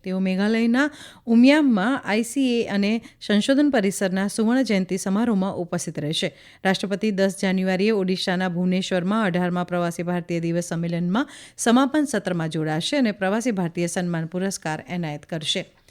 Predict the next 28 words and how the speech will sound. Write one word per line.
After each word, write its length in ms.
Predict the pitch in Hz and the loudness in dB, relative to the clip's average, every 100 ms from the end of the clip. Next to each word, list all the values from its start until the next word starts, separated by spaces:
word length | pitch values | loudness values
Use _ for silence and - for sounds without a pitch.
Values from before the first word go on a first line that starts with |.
| _ - _ _ | _ -20 _ _
સંરક્ષણ 500 | - 262 254 302 339 | -2 0 2 2 2
મંત્રી 260 | 330 320 359 | 0 2 2
રાજનાથસિંહ 680 | 277 202 190 277 302 330 311 | 4 2 2 0 0 0 2
અને 120 | 311 | 2
ભારતના 440 | 226 185 233 294 | 0 0 -2 -2
ત્રણ 320 | 294 220 233 285 | -2 0 0 2
દિવસના 320 | 269 269 277 | 0 0 0
પ્રવાસે 400 | 220 208 247 302 | 0 0 0 0
આવેલા 360 | 262 214 226 254 | 0 2 2 2
માલદીવના 560 | 220 185 185 240 269 285 | 2 0 0 2 2 2
સંરક્ષણ 500 | 277 208 220 - 277 | 0 0 0 0 0
મંત્રી 280 | 208 208 247 | 0 0 2
મોહમ્મદ 500 | 202 180 196 254 262 | 2 2 2 2 0
ઘાસન 500 | 185 185 170 - 254 240 | 0 0 0 0 0 2
મોમુને 520 | 180 185 233 285 175 240 - - - | 0 2 2 4 2 -2 -10 -14 0
આજે 220 | 226 247 | 4 6
નવી 260 | 247 196 247 | 6 4 4
દિલ્હીમાં 640 | 262 226 214 214 262 208 | 4 4 2 2 0 0
દ્વિપક્ષી 480 | 196 202 247 - 240 | 0 -2 -4 -2 0
બેઠકમાં 480 | 185 202 202 202 196 | 0 -2 -2 -2 0
તાલીમ, 400 | 160 185 226 247 | 0 2 2 2
નિયમિત 420 | 196 196 196 165 | 4 2 2 -2
સૈન્ય 380 | - 185 208 233 | -2 0 2 0
અભ્યાસ 440 | 190 180 226 262 262 | 0 2 2 2 0
અને 160 | 196 | -2
સંરક્ષણ 540 | 170 196 190 233 269 247 | 0 -2 -2 0 -2 0
પરિયોજનાઓ 580 | 190 175 170 160 190 220 | -2 -2 -2 -2 -2 -2
સહિત 480 | 233 233 175 160 185 | -2 -2 -2 -2 -4